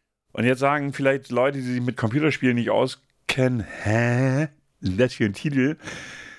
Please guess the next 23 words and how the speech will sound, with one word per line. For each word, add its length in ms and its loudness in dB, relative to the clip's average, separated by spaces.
Ich 180 4
hab 140 2
den 160 2
das 140 0
erste 360 0
Mal 260 2
vor, 580 0
ich 240 -4
glaube, 420 2
zwei 460 -2
Jahren 400 0
oder 180 2
vor 200 2
einem 280 2
Jahr 440 2
auf 240 -2
einer 520 2
Xbox, 680 -2
äh, 140 4
Vorstellung 580 0
gesehen. 460 0
Und, 680 0
äh, 260 2